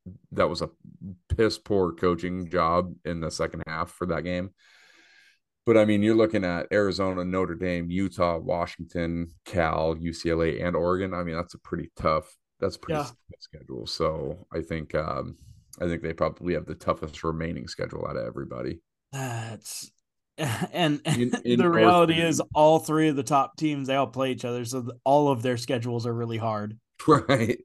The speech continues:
Speaker 1: Yeah, but then you go to North Bend.
Speaker 2: Yeah, that is
Speaker 1: That's
Speaker 2: tough.
Speaker 1: tough.
Speaker 2: Yeah, the only one that,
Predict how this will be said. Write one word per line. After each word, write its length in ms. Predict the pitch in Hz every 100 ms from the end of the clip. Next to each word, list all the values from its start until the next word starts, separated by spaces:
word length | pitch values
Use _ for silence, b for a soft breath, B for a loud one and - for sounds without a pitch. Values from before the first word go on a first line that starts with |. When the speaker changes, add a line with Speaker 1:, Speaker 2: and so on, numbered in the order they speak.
| _
Speaker 1:
Yeah, 280 | - 147 139
but 160 | 131 117
then 160 | 127
you 100 | 123
go 120 | 110 117
to 100 | 110
North 340 | 104 101 -
Bend. 420 | 87 85 90 85 - _ _ _ _ _ _
Speaker 2:
Yeah, 380 | 120 117 113 104 101
that 220 | 120 117
is 60 |
Speaker 1:
That's 140 | 95 85
Speaker 2:
tough. 220 | - 98
Speaker 1:
tough. 280 | 95 95 - _ _ _ _ _ _ -
Speaker 2:
Yeah, 120 | 139
the 140 | 139
only 200 | 156 175
one 280 | 160 147 156
that, 200 | 143 131